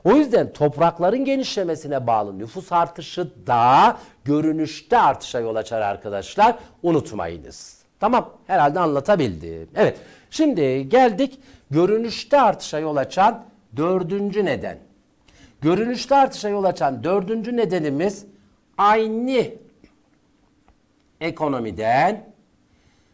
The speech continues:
nakdi ekonomiye geçiş. Bunu ben hep şöyle ifade ediyorum, değil mi? Bu tarihsel bir neden. Yani paranın kullanımı yaygınlaştıkça zaten arkadaşlar aynı ekonomi terk edilmiş. Bu arada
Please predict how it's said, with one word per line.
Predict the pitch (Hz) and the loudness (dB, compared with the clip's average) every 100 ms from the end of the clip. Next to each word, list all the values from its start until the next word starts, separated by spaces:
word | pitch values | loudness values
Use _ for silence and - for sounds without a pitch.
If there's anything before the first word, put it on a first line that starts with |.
| _ | _
nakdi | 120 135 165 175 175 - - 233 208 - - _ _ _ _ _ _ _ _ _ _ _ _ _ _ | -6 -2 0 0 -4 -18 -2 2 2 2 -10 _ _ _ _ _ _ _ _ _ _ _ _ _ _
ekonomiye | 180 - 165 139 123 107 | -8 -4 -2 -2 -2 -4
geçiş. | 90 - - - - _ _ _ _ _ 262 | -8 -14 -20 -20 -20 _ _ _ _ _ -4
Bunu | 294 | 0
ben | 269 262 | 6 6
hep | 262 | 6
şöyle | 269 - 285 247 139 | 2 0 4 4 2
ifade | - 123 110 104 | -4 -4 -2 -4
ediyorum, | 95 120 180 | -10 -10 -8
değil | 269 | -8
mi? | |
Bu | 247 | -8
tarihsel | 247 240 240 - 233 180 | -4 -2 -2 -2 -4 -4
bir | 101 | -4
neden. | 85 76 73 - _ _ _ _ - | -12 -14 -20 -20 _ _ _ _ 2
Yani | 208 226 | 2 2
paranın | 220 247 262 185 160 156 | 0 0 2 2 -2 -8
kullanımı | - 214 220 233 233 | -8 -2 0 2 0
yaygınlaştıkça | 233 214 208 220 214 214 - - 202 - 131 135 - _ - | 2 2 2 2 0 0 -4 -6 -6 -4 -2 -2 -4 _ -2
zaten | 196 285 285 180 | 2 2 2 -2
arkadaşlar | 143 131 123 117 - 113 - | -2 -4 -6 -6 -4 -6 0
aynı | 160 196 226 | 0 2 0
ekonomi | 202 156 190 233 | -2 -4 -6 -4
terk | 185 151 117 | 2 2 0
edilmiş. | 90 82 80 - | -6 -8 -16 0
Bu | 214 | 6
arada | 254 147 104 | 6 6 2